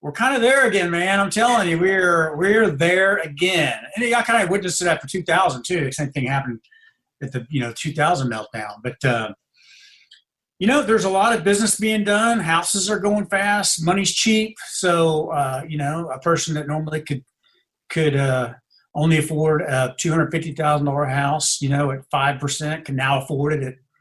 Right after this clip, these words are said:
two and a half, three percent, can afford a three hundred fifty thousand dollar house. Or, so a lot, a lot more buyers out there. But I think we're coming up, like we discussed earlier, I think we're coming up on a,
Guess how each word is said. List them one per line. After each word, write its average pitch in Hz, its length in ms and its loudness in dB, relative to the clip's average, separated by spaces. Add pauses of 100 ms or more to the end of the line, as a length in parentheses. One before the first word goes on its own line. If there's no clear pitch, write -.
(120)
two 175 160 4
and 165 80 2
a - 20 0
half, 147 340 -2
three 160 200 0
percent, 165 560 -2
can 147 80 -2
afford 143 400 -2
a 135 80 -4
three 160 180 0
hundred 156 180 2
fifty 165 200 -4
thousand 160 300 0
dollar 156 160 -2
house. 160 340 -6
Or, 120 120 -10 (520)
so 160 320 2
a - 20 2
lot, 175 240 4
a - 20 -10
lot 180 140 0
more 185 160 0
buyers 170 300 4
out 151 100 2
there. 143 160 2
But 147 180 0
I 175 120 2
think 190 260 -2
we're 180 140 -2
coming 175 260 0
up, 160 160 4
like 156 200 0
we 151 60 -6
discussed 160 400 -2
earlier, 175 280 4
I 135 80 2
think 127 140 -4
we're 131 80 -8
coming 135 220 0
up 123 140 -8
on 117 140 -4
a, 110 120 -6